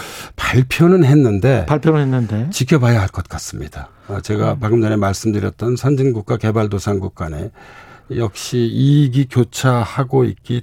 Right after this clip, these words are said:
Speaker 1: 때문입니다. 예.
Speaker 2: 그 안에 또 지구가 얼마나 버텨줄 수 있을지도 모르고요.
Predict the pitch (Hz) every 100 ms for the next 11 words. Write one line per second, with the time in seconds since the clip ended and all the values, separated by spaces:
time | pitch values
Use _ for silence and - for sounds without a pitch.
0 | - 139 123 73 76 76 - - - 73
1 | 69 - 196 165 156 208 202 - - 156
2 | 190 190 165 131 120 151 160 - 147 -
3 | 156 151 - 123 - 185 226 202 135 117
4 | 160 147 107 107 190